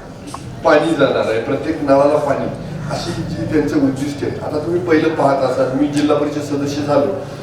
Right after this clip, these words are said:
त्या वेळेला जवळजवळ अकोले तालुक्यात सत्तावीस, अठ्ठावीस गावांना टँकर होता. आज ती टँकरची संख्या दोन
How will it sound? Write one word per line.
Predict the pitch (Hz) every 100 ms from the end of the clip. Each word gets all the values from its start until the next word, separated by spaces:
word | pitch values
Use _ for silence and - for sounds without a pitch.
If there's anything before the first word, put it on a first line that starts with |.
| -
त्या | 139 151
वेळेला | 160 156 156 156 160
जवळजवळ | 156 160 160 165 170 165 170 - - - - -
अकोले | 180 175 175 175
तालुक्यात | 175 175 175
सत्तावीस, | 175 - 170 165 -
अठ्ठावीस | - - 156 165 - 135
गावांना | 139 135 135 127
टँकर | - 117 117 113 107
होता. | 98 98 - - - - - -
आज | 170
ती | 170 190 190
टँकरची | 190 185 196 -
संख्या | - 190 190 196
दोन | 185